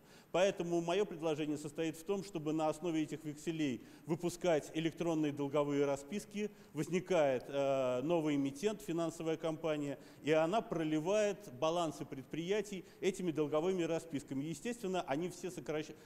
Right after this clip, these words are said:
сохраняют ту же самую обеспеченность, что и векселя, выпущенные залоговым фондом. Э, это второй кит этой схемы. Третий кит — это займовый конвертер, э, который, э, предполагает, э, то, что, э,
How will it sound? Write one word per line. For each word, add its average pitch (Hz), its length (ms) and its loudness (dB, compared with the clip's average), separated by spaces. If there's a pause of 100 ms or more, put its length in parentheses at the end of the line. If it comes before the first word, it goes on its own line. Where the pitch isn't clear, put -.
(140)
сохраняют 170 720 0
ту 180 120 -2
же 143 100 -6
самую 147 520 -2
обеспеченность, 170 760 -6 (220)
что 180 280 0
и 170 160 -2
векселя, 160 580 -2
выпущенные 143 560 -4
залоговым 135 540 -2
фондом. 95 460 -8 (580)
Э, 143 200 2
это 208 180 2
второй 190 380 4
кит 190 260 -4
этой 143 200 -2
схемы. 123 460 -4 (400)
Третий 214 380 0
кит — - 320 -4 (260)
это 160 560 2 (300)
займовый 160 580 2
конвертер, 175 680 0 (640)
э, 143 280 4
который, 185 580 2
э, 147 200 4
предполагает, 165 720 2 (120)
э, 147 160 -2
то, 196 140 4
что, 170 560 0 (240)
э, 147 220 2